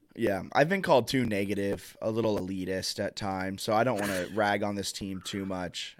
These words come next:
Speaker 1: Um, I think there's a lot of positives here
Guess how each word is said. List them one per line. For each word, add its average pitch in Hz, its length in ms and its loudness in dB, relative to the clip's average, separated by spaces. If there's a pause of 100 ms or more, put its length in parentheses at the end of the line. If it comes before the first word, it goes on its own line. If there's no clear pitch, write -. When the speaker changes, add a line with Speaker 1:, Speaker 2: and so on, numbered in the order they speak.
Speaker 1:
Um, 90 480 -4 (840)
I 127 80 8
think 147 140 6
there's 143 160 8
a 131 120 6
lot 113 400 4
of 98 240 0
positives 107 720 0
here 117 480 2